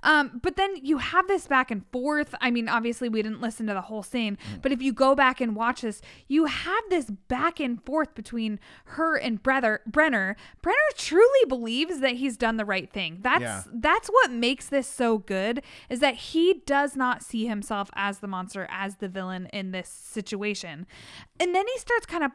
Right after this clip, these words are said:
Speaker 1: he plays these mind games with her. Well, I mean, that's what he does best, honestly.
Speaker 2: <laughs>
Speaker 1: And you think for a moment that she's actually going to fall for it,
Speaker 2: Mm-hmm.
Speaker 1: that she's going to revert back to that young, insecure self.
Speaker 2: Yeah, 'cause we just saw her do that.
Speaker 1: Yeah,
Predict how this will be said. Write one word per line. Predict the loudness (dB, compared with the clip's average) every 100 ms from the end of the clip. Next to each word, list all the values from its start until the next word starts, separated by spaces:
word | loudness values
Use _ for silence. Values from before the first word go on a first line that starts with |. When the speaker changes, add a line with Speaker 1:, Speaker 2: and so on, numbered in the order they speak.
| -6 -10
Speaker 1:
he | -6 -4
plays | -4 -4 -2
these | -4
mind | -2 0 0 0
games | -2 -2
with | -6 -8
her. | -8 -12 -10
Well, | -4 -4
I |
mean, | -2 -6
that's | -4 -4 -4
what | -2
he | 0
does | -2 0
best, | 2 2 2 -4
honestly. | -2 -4 -6 -6 -4 -4 -8
Speaker 2:
<laughs> | -14 -6 -2
Speaker 1:
And | 2
you | 4
think | 2 2 0 0 -2
for | -2 2
a | 2
moment | 2 2 2 0 -2 0
that | -2
she's | -2 -4 -2
actually | -2 -4 -4 -2
going | -4 -2 -2 0 -2 -4
to | -6 -10
fall | -8 -4 -4
for | -2 -2 2
it, | 4 2 0
Speaker 2:
Mm-hmm. | -8 -10 -2
Speaker 1:
that | 0
she's | 0 -6
going | -2 -2 0
to | -2
revert | 0 0 0 0 0 -2
back | -2 -2
to | -4
that | -2 -2 -2
young, | -2 -2 -2 -4
insecure | -6 -8 -10 -14 -8 -4 -4 -6 -8
self. | -2 4 4 4 -4
Speaker 2:
Yeah, | -14
'cause | -10
we | -8
just | -8
saw | 0 2
her | 2
do | -2
that. | -8 -10 -6
Speaker 1:
Yeah, | 2 4 4